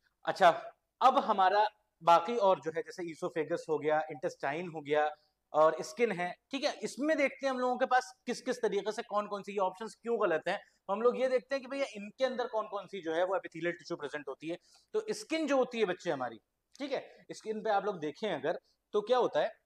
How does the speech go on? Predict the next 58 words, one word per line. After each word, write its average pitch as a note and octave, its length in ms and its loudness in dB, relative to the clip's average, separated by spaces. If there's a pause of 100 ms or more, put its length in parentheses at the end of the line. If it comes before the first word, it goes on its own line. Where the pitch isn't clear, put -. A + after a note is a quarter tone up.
(840)
कि F3 240 -6
कभी F#3 140 0
कभार G#3 240 4
हल्की F3+ 340 -4
सी F#3 80 -4
जब G#3+ 160 4
खरोच F3+ 280 0
लगती F3 320 -8
है A3+ 100 -4 (180)
तो A#3+ 360 0
निशान G3+ 340 -2
पड़ G#3+ 160 0
गया B3+ 160 2
लेकिन B3 260 -2
खून A#3+ 280 -6
नहीं F#3 140 -2
निकलता A#2 320 -8
है, A2+ 140 -6
कटता F#3 260 0
नहीं C#3+ 180 -10
है। - 60 -20 (280)
पता A#3+ 140 2
है C#4+ 60 6
क्यों? B3+ 180 0 (340)
क्योंकि A#3 320 -6 (120)
उसके C4 320 0
अंदर A3 260 0
जो A3 100 2
एपिथेलियल F#3+ 800 -4
टिश्यू G3 220 -10
प्रेजेंट E3 400 -4
है A2 80 -8 (360)
वो F3+ 220 2
किस A#3+ 220 -4
तरीके F3 280 -2
से D#3+ 100 -8
होती D3+ 160 -6
है, E3 40 -14
जैसे E3 260 -8
एक F3 160 -6
टिश्यू F3 280 -8
है, F3 80 -4
फिर F3 220 -8
ये E3+ 180 -4
है, E3 140 -4
फिर F3 200 -10
ये E3+ 160 -6
है, E3 100 -6
फिर E3+ 160 -12
ये E3+ 160 -8
है, F3+ 100 -8 (360)
पूरा B3+ 280 4
लेयर A3+ 320 6
by B3 160 4
लेयर G#3 280 6
जो F3+ 160 -14
है F#3+ 80 4
वो G3+ 120 -8